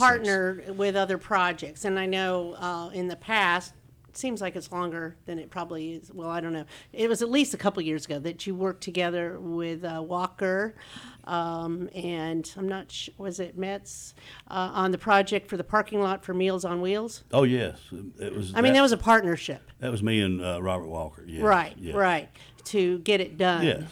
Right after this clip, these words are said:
Speaker 1: And so you do lots of projects.
Speaker 2: Oh, yeah.
Speaker 1: I mean, I know you're working, uh, you were working on a project, uh, in the hospital area, in two forty-two
Speaker 2: Yes,
Speaker 1: area.
Speaker 2: yes.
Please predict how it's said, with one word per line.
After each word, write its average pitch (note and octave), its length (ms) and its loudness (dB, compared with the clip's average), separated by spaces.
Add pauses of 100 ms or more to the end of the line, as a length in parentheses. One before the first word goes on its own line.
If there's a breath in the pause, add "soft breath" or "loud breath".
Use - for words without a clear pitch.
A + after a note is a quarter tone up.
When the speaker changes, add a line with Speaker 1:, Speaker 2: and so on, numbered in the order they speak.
(160)
Speaker 1:
And G#3 220 0
so D4 160 8
you C#4 160 4
do C#4 280 6
lots B3 420 8
of G3 120 4
projects. G#3 460 10
Speaker 2:
Oh, E3 80 8
yeah. B2 280 4 (220 loud breath)
Speaker 1:
I G#3+ 120 6
mean, A#3+ 280 10
I A3 100 10
know B3 180 10
you're B3+ 180 10
working, A3+ 880 6
uh, G3 280 -2
you G#3+ 120 -6
were G#3+ 100 2
working A3+ 360 0
on G#3 140 0
a G3 40 -2
project, G#3 720 4 (520 loud breath)
uh, F#3+ 580 4
in G#3 140 2
the G#3+ 80 4
hospital G#3+ 500 4
area, D#3+ 440 -6 (340)
in F#3 380 0
two A3 200 -4
forty-two G#3 760 0 (100)
Speaker 2:
Yes, - 140 0
Speaker 1:
area. D#3+ 260 -4 (160)
Speaker 2:
yes. G#2 160 0